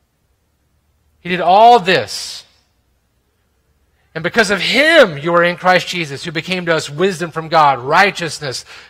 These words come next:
our sanctification. That's the getting better part. Our sanctif-, he is our sanctification and redemption, so that, the reason, as it's written, "Let the one who boasts, boast in the Lord." Not in me,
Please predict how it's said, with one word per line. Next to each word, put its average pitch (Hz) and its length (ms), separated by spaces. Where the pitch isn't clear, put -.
our 160 140
sanctification. 208 1120
That's 127 140
the 160 120
getting 170 200
better 185 240
part. 127 260
Our 156 120
sanctif-, 196 300
he 233 340
is 254 220
our 202 140
sanctification 143 840
and 185 160
redemption, 185 520
so 277 420
that, 165 400
the 175 40
reason, 208 300
as 226 240
it's 254 200
written, 202 180
"Let 214 120
the 226 60
one 226 220
who 208 100
boasts, 185 400
boast 202 640
in 190 400
the 160 120
Lord." 170 420
Not 151 200
in 220 100
me, 180 260